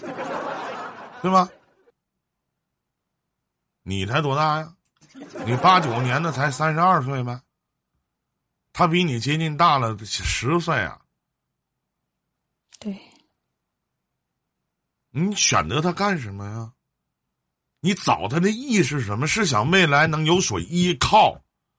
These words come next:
Speaker 1: 有些东西不是你要来的。如果他想写你的名字，他早就写了，他是不想写。也就是说，在从一开始他想娶你的时候，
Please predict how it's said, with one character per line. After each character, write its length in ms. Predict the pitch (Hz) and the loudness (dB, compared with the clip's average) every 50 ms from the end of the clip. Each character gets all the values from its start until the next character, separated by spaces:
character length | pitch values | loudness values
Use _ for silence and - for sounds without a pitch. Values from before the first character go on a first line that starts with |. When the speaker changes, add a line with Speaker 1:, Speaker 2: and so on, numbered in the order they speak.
| _ _ _ _ _ _ _ - | _ _ _ _ _ _ _ -2
Speaker 1:
有 280 | 139 143 131 131 131 | 2 2 4 4 4
些 180 | - - 247 226 | 6 6 4 4
东 260 | - 254 262 247 240 | 4 2 2 2 2
西 80 | 185 135 | 0 0
不 200 | 113 - 151 180 | -2 0 0 2
是 120 | - 262 | 2 2
你 220 | 208 143 113 117 | 2 2 0 2
要 300 | 151 254 320 320 269 156 | 6 8 10 10 8 8
来 240 | 101 78 62 58 64 | 4 -2 -4 -8 -8
的。 260 | 64 67 65 58 - _ _ _ _ _ _ _ _ _ _ _ _ _ _ _ _ _ _ | -6 -6 -6 -6 -8 _ _ _ _ _ _ _ _ _ _ _ _ _ _ _ _ _ _
如 280 | - 160 226 294 320 285 | 2 4 6 6 6 6
果 120 | 226 185 | 6 4
他 160 | 139 - 240 254 | 6 6 4 4
想 380 | - - - 127 110 104 110 | 4 4 4 6 4 4 2
写 240 | 113 - - 185 233 | 2 2 4 4 4
你 160 | 247 226 156 | 4 4 0
的 120 | 123 131 135 | 0 0 0
名 200 | 135 127 156 185 | 0 0 0 0
字， 80 | 196 | 0
他 140 | 175 202 208 | 2 0 0
早 320 | - - 123 90 76 98 | 0 0 0 0 0 0
就 120 | 143 226 226 | 2 4 4
写 220 | - - - - | 4 2 0 -2
了， 340 | - 50 62 65 71 71 - _ _ _ _ _ _ | -8 -10 -10 -8 -10 -10 -12 _ _ _ _ _ _
他 140 | - - 202 | -2 -2 -2
是 80 | 185 214 | -2 -2
不 320 | - - - 311 262 196 | -6 -4 -2 2 2 4
想 300 | 143 - 110 107 113 127 | 4 4 4 4 2 2
写。 360 | 120 - 90 62 50 50 50 _ _ _ _ _ _ _ - | -2 -4 -4 -6 -12 -16 -20 _ _ _ _ _ _ _ 2
也 180 | 165 180 185 | 4 6 6
就 100 | 190 277 | 6 6
是 60 | 294 | 4
说， 100 | - 262 | 4 4
在 140 | 262 277 277 | 4 4 4
从 200 | - - 196 247 | 4 2 0 0
一 180 | 302 311 254 226 | 2 4 4 4
开 240 | - 233 262 262 254 | 6 6 6 6 4
始 260 | - - 113 101 127 | 2 -2 -4 -4 -4
他 180 | - - 233 247 | 0 2 2 2
想 260 | - - 170 113 98 | 2 2 0 0 0
娶 340 | 101 - - - - 165 240 | 0 -4 -2 -2 0 0 0
你 140 | 302 285 185 | 2 2 0
的 100 | 120 120 | 0 -2
时 120 | 110 110 | -2 -2
候， 80 | 113 | -4